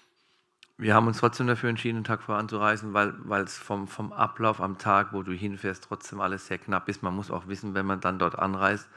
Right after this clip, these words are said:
dort hat man Stau. Da ist es nicht so, dass sie da mit dem, mit dem Bus schnell durch, durchflitschen. Und, äh, deswegen haben wir, haben wir, hat sich eigentlich für uns nichts geändert. Es ist ein normales Auswärtsspiel, in dem wir einen Tag vorher anreisen, etwas später noch trainieren am Vortag und dann vor Ort einen kurzen Weg zum Stadion haben.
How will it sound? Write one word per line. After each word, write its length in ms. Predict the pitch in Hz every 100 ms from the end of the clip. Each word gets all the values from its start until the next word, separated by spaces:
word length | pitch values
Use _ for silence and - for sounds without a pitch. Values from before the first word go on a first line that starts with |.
| - - - - - -
dort 160 | -
hat 140 | 101 95
man 160 | 90
Stau. 380 | - 110 98 92 -
Da 100 | -
ist 180 | 87
es 140 | 92 110
nicht 160 | 101
so, 140 | - 101
dass 200 | 90 95
sie 80 | 90
da 160 | 92
mit 100 | 95
dem, 140 | 95 98 - - - -
mit 80 | 101
dem 100 | 92
Bus 180 | 107
schnell 260 | - 104 95
durch, 240 | 101 101 - -
durchflitschen. 640 | 104 104 - 95 - 95 - - - - -
Und, 240 | 98 98 90
äh, 100 | 80
deswegen 540 | - 92 95 92 92
haben 140 | 98 90
wir, 120 | -
haben 140 | 95
wir, 280 | 92 - -
hat 120 | 104
sich 140 | 104 95
eigentlich 160 | 98
für 100 | -
uns 140 | 90 104
nichts 160 | 101
geändert. 240 | 101 101 90
Es 40 |
ist 60 | 101
ein 60 |
normales 340 | 92 92 92 69
Auswärtsspiel, 480 | 104 104 - -
in 120 | 95 87
dem 120 | 92
wir 80 | 87
einen 80 |
Tag 240 | 90 87 -
vorher 240 | 87 73
anreisen, 500 | 95 90 92 92 90 - - - _
etwas 340 | - 90 98
später 320 | - 92 92 90
noch 160 | 90
trainieren 320 | - 92 98
am 80 | 95
Vortag 480 | - 90 - 90 90 - - - - _
und 120 | 98
dann 140 | 95 95
vor 140 | -
Ort 120 | -
einen 80 | 92
kurzen 380 | - 87 - 85
Weg 160 | 82 -
zum 100 | 85
Stadion 380 | - 85 85
haben. 160 | 87